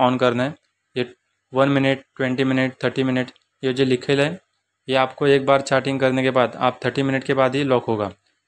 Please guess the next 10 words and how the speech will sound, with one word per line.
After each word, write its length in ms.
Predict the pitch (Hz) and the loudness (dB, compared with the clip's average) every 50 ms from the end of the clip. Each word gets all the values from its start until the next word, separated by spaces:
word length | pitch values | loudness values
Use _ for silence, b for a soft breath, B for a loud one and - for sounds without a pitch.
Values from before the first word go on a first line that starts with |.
| _ _ | _ _
और 120 | 127 123 120 | -4 -4 0
जो 120 | 120 131 | 2 2
एक 240 | 131 131 131 131 - _ | 4 4 2 0 -2 _
मिनट 200 | 139 131 131 127 | -2 -2 -2 -2
के 120 | - - 135 | -2 -2 0
बाद 180 | 131 135 131 131 | 2 2 0 0
होगा। 300 | 123 120 120 123 135 151 _ _ _ _ _ _ - | -2 -2 -2 -4 -4 -6 _ _ _ _ _ _ -4
और 120 | 123 123 | -2 0
ये 120 | 127 131 123 | 0 0 0
जो 160 | 127 139 | 0 -2